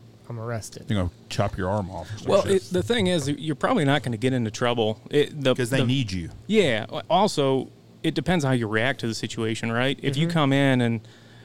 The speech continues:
Speaker 3: like, I'm talking to that lady, I'm not supposed to, and they tell me I can't, and I go, "Fuck you, I'm going to,"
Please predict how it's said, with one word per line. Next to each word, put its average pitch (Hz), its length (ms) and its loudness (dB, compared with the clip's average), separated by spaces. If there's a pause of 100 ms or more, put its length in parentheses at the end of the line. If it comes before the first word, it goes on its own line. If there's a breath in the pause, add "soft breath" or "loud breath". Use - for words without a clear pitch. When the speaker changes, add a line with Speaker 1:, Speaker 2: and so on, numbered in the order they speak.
(180 loud breath)
Speaker 3:
like, 127 180 2
I'm 139 140 4
talking 135 320 4
to 127 60 2
that 123 200 2
lady, 123 260 0
I'm 123 120 2
not 117 160 2
supposed 123 340 2
to, 123 160 2
and 120 80 2
they 123 60 2
tell 123 180 0
me 117 140 2
I 110 60 0
can't, 123 280 -2
and 120 60 -4
I 117 80 -4
go, 113 260 -2 (240)
"Fuck - 300 2
you, 156 180 2
I'm 123 120 0
going 127 260 2
to," 196 260 0